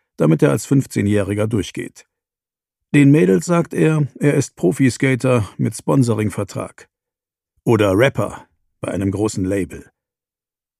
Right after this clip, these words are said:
In Wirklichkeit ist er ein kiffender Loser,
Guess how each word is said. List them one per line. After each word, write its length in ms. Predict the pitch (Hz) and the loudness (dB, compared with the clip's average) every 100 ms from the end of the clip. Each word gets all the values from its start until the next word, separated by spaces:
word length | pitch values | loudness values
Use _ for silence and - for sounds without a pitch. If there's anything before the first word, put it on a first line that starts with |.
| _ | _
In 140 | 185 185 | 2 2
Wirklichkeit 480 | 233 196 - 175 | 2 0 0 -2
ist 220 | 156 147 151 | -2 -2 -2
er 80 | |
ein 160 | 123 117 | -2 -2
kiffender 440 | - 127 131 135 | -2 0 0 0
Loser, 460 | 147 113 87 80 76 | 0 0 -2 -10 -18